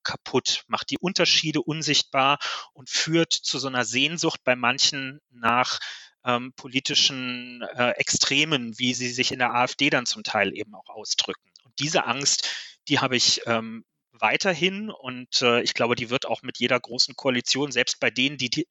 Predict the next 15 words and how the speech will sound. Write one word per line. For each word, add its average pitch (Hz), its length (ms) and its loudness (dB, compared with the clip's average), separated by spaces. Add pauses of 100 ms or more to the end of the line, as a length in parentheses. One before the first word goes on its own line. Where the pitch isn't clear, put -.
direkt 139 260 2
daran 120 220 0
beteiligt 131 520 0
sind, 120 260 0 (360)
immer 127 240 2
größer, 120 400 2
diese 107 220 -12
Zusammenarbeit 110 640 0
dann 110 80 -2
auch 104 100 -4
irgendwann 110 300 -6
mal 143 140 0
zu - 140 -2
beenden. 101 360 -10 (160)
Trotz - 260 -2